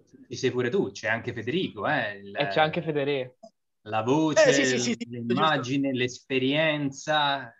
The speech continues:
Speaker 1: la, la seduzione di questo team.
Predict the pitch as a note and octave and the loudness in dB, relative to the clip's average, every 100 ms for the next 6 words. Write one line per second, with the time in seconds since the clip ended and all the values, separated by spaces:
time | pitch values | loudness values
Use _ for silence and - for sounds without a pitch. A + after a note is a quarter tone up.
0 | - - B2 C#3 C#3+ D#3+ D3 C#3+ - - | -20 -10 -6 -4 -4 -2 -4 -6 -10 -4
1 | D#3+ D#3 A#2+ A2 G#2+ A2 A2 - G#2 G#2 | -2 0 -2 -4 -8 -10 -12 -14 -16 -16
2 | G2 G2 | -16 -18